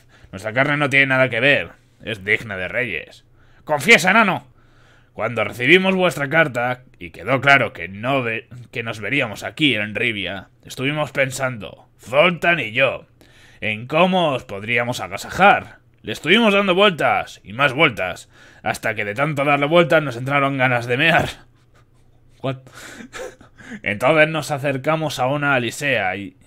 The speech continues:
y que hay a la orilla del lago, y vemos que aquello estaba plagado de caracoles.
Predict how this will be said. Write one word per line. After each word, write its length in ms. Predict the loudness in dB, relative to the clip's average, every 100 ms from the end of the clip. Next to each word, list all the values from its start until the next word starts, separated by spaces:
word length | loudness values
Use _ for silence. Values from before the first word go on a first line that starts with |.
| _
y 160 | -20 -14
que 160 | -2
hay 300 | 2 2 2
a 80 | 0
la 120 | -2
orilla 280 | -4 -4 -6
del 220 | -6 -2
lago, 480 | 2 2 0 -8 -10 -20 -16 -6
y 80 |
vemos 340 | -2 -2 -4 -4
que 100 | -4
aquello 320 | -2 0 -2
estaba 440 | -2 0 2 0
plagado 540 | 0 4 4 4 4 2
de 100 | 0
caracoles. 920 | 2 2 2 -2 -4 -4 -10 -12 -20